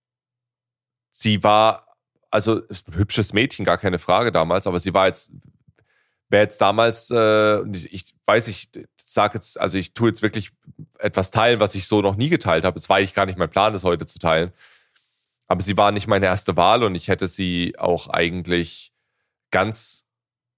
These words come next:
aus einer bestimmten Perspektive betrachtet gar nicht als Freundin nehmen dürfen. Aber ich habe sie aus Mangel genommen. Also mein Mangel war halt so, oh,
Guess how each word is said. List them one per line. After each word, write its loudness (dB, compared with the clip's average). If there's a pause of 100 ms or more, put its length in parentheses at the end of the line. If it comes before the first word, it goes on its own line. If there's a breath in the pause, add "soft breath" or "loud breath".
(580)
aus 0
einer 4
bestimmten -6
Perspektive -2
betrachtet -2
gar 2
nicht -4
als 2
Freundin 0
nehmen 0
dürfen. 0
Aber 2
ich -4
habe 0
sie 2
aus 0
Mangel 2
genommen. -2
Also -4
mein 2
Mangel 0
war 4
halt 2
so, 2
oh, 4